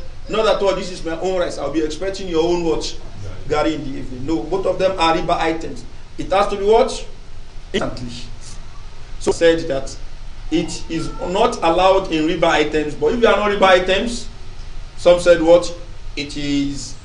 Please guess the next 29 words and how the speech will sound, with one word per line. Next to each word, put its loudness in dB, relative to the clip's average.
permissible. -6
But, 6
wallahu 6
alam, 2
the 2
more -2
we 0
know -4
as -4
what 0
is -4
not -2
permissible, -2
like 4
when 0
we 2
look -2
at -2
it -4
from 0
the, -6
the, -2
the -2
case 2
of -2
Jabir, 2
that, 0
that 2
he -4